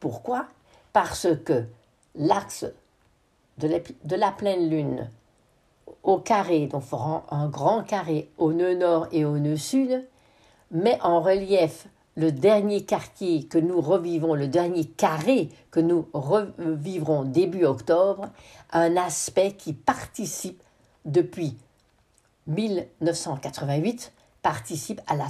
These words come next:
transformation de nos, de nos blessures identitaires parce qu'on a eu l'idée, l'ouverture, le cœur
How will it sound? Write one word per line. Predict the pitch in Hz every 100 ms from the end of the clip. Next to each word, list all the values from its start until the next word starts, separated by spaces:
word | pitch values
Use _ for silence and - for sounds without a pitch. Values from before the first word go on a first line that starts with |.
| -
transformation | - 262 247 - 208 180 147 - 165 165 - _
de | - 160
nos, | 143 131 110 - _ _
de | 156 160
nos | 143 139
blessures | 147 208 - 202 170 -
identitaires | 170 156 147 165 160 277 269 - - _
parce | 302 269 -
qu'on | - - 190 190
a | 190 -
eu | 208 156 - _ -
l'idée, | 160 170 151 269 240 -
l'ouverture, | 170 165 175 - 269 262 233
le | 170 160
cœur | 156 - 254 220 156